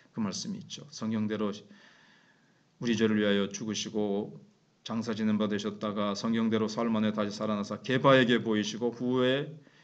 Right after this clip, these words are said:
열두 제자에게와 그 후에 오백 여 형제에게 일시에 보이셨나니."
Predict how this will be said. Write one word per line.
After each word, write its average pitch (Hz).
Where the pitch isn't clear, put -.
열두 127
제자에게와 107
그 123
후에 113
오백 120
여 117
형제에게 107
일시에 147
보이셨나니." 90